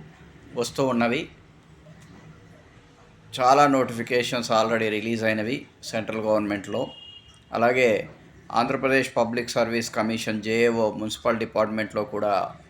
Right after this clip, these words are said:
రిలీజ్ చేశారు. నాబార్డ్ వచ్చింది, ఎన్పిసిఎల్ వచ్చింది,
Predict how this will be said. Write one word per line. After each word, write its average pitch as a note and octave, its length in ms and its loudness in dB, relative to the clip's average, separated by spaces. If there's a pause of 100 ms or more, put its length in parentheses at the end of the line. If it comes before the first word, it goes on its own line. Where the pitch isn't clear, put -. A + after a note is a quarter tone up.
రిలీజ్ A2+ 360 -4
చేశారు. G#2+ 420 -2 (1800)
నాబార్డ్ C3 500 8
వచ్చింది, A#2 600 -2 (160)
ఎన్పిసిఎల్ B2+ 680 2
వచ్చింది, A2+ 600 -4